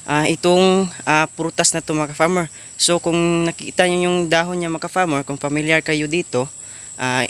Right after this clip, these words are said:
isa po itong apple, mga ka-farmer. So, ayan, mga ka-farmer, no? Ah, malaki na siya, mga ka-farmer. So, si-, i-share ko sa inyo kung paano ko ito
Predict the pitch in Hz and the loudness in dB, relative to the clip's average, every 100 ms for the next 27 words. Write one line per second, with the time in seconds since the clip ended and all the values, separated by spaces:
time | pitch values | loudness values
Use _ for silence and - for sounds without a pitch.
0 | - - - - - - - 143 170 160 | -6 -20 -20 -20 -20 -14 0 0 0 -2
1 | 156 - 175 170 175 - - - - 151 | -6 -2 -2 -2 -6 -12 -20 -6 0 0
2 | - 165 160 151 139 - 143 160 147 - | 2 0 0 -2 -6 -4 -2 0 -2 -8
3 | - - - - - 120 127 139 143 147 | -20 -20 -8 -4 0 2 2 2 0 0
4 | 180 175 170 170 156 - - - - 123 | 2 2 2 0 -2 -4 -20 -18 -10 -4
5 | 131 135 - 147 143 139 139 - 139 139 | -2 -2 -2 -4 -2 -4 0 0 0 -2
6 | 139 143 139 143 127 - - - - 156 | -2 0 2 2 0 -14 -20 -4 2 6
7 | 160 165 - - - - - 160 - 208 | 6 4 0 -14 -4 0 2 4 4 2
8 | 190 190 175 196 170 160 165 151 151 156 | 0 2 2 2 0 -2 -4 -4 -2 -4
9 | 147 92 147 147 143 143 | -2 -2 0 0 -2 -2